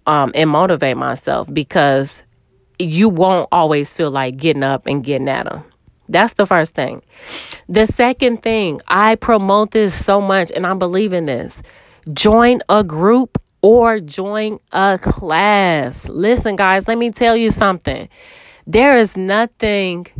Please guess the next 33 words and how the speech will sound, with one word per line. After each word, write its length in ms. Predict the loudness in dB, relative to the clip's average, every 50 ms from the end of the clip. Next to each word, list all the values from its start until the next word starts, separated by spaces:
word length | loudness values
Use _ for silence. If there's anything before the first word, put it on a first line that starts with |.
| -18 -18 _ _ _ _ _ _ _ _
better. 460 | 2 4 4 4 4 4 2 0 0
There's 300 | 2 2 2 2 0 0
no 240 | 0 2 4 4 4
greater 380 | 4 2 0 2 0 -2 -4
feeling 580 | -6 -6 _ -2 -2 0 0 -2 -2 -4 -4 -4
than 300 | -2 -2 -2 0 -2 -2
to 140 | 0 0 0
be 440 | 0 -2 -4 -4 -2 -2 -4 -4 -8 -10 _ _ -20 -20 -20 -20 -20 -10 _ 0
around 520 | 0 0 2 2 2 2 2 2 0 -4 -8 _ 0
other 320 | 2 2 2 2 0 -2
people 440 | -2 -2 -4 -4 -4 -2 0 -2 0 0
that 200 | -2 -2 -2 -2
are 160 | -4 -4 -6
doing 520 | -6 -8 -4 -2 0 0 2 2 0 0 0
the 140 | -2 -2
same 480 | -2 -4 -4 -2 0 0 2 0 0 -2
thing 420 | -2 0 2 2 2 2 -2 -2 -2
that 280 | -2 -2 -2 -4 -4
you're 120 | -2 -2 -2
doing. 460 | -2 -2 -2 -2 -4 -6 -8 -12 -14 _ -20 -20 -20 _ _ _ _ _ _ _ 0
Okay? 560 | 0 2 2 2 0 2 0 0 -4 -8 -12 _ _ _ _ _ -20 -20 -20 -20 -20 -14 0 2
If 180 | 2 4 4
I 180 | 4 2 2 2
turned 420 | 2 2 2 2 2 2 0 0
on 200 | 2 2 2 4
my 180 | 2 2 0 0
computer 680 | -2 -4 -6 -4 -6 -6 -6 -4 -4 -4 -6 -6 -10 -12 -18 -20 -20 _ _ _ _ _ _ _ _ _ _ _ _ _ _ -2
and 180 | 0 2 2 4
I 140 | 2 2 2
saw 380 | 0 0 2 2 2 2 2 -2
ten 340 | -4 -6 -4 -4 -2 0
other 260 | 0 0 2 0 0 -2
people 640 | -2 -4 -6 -6 -4 -4 -2 -2 -2 -4 -6 -12